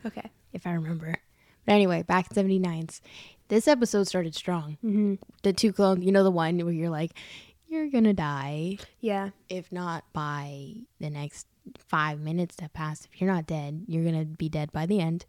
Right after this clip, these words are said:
Speaker 1: Yep.
Speaker 2: Which it was the, the five minutes. Was his name?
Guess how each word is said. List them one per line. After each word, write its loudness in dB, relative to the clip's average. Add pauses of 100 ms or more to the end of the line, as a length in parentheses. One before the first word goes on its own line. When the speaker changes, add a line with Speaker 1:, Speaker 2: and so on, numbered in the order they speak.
(160)
Speaker 1:
Yep. -8 (400)
Speaker 2:
Which -2
it -4
was -2
the, -6
the -6
five -4
minutes. -8 (680)
Was -2
his -2
name? 2